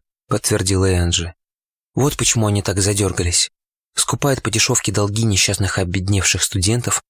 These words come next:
а потом выселяют этих ребят вместе с семьями из родных домов. И заколачивают на этом миллионы, да что там, сотни миллионов". "И что будет, если мы придадим это гласности?" "Что значит "если"?" Она посмотрела на меня, как на ненормального.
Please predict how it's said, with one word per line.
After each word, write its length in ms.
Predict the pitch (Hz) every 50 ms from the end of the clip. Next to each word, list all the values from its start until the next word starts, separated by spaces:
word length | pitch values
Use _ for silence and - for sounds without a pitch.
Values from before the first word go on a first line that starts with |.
| _ _ -
а 100 | - -
потом 260 | 113 117 - 127 - _ _ -
выселяют 460 | 110 107 - - 123 127 120 107 -
этих 220 | 101 - - -
ребят 280 | 104 101 127 135 - -
вместе 320 | 101 104 113 - - -
с 40 | -
семьями 480 | - - 123 123 127 110 98 90 95 98
из 120 | 92 95
родных 320 | 92 92 92 104 104 101
домов. 400 | 101 107 98 95 80 78 - - - _ _ _ _ _ _ _ _ -
И 80 | 117
заколачивают 640 | 104 110 - 117 117 127 123 - - 101 95 92 98
на 60 | 101
этом 220 | 104 101 98 95
миллионы, 680 | 98 101 107 107 117 123 123 120 110 95 85 80 78 - _ _ _ _ _
да 180 | - 107 95 87
что 160 | - - 113
там, 180 | - 85 82 - _ _ _
сотни 520 | - - - - - 131 135 131 - 120 113
миллионов". 640 | 110 110 107 113 104 92 82 78 76 - - - _ _ _ _ _ _ _ _ _ _ _ _ _ _ _ -
"И 120 | 117 110
что 200 | - - - 139
будет, 260 | 113 120 120 113 -
если 200 | 113 107 - -
мы 120 | 107 107 98
придадим 380 | 117 110 101 113 104 107 101
это 120 | 98 95 95
гласности?" 580 | 90 101 101 - - 110 - - - 101 101 - _ _ _ _ _ _ _ _ _ _ _ _ _ _
"Что 220 | - - - 113
значит 300 | 104 101 95 - - -
"если"?" 540 | - 101 101 95 87 - - - 87 85 - _ _ _ _ _ -
Она 140 | - 90 87
посмотрела 440 | - 95 - 98 90 - 95 92 90
на 40 | 90
меня, 240 | 87 87 87 90 90
как 240 | - 90 85 - -
на 60 | 92
ненормального. 800 | 90 90 90 90 90 90 92 90 82 78 76 76 73 76 80 -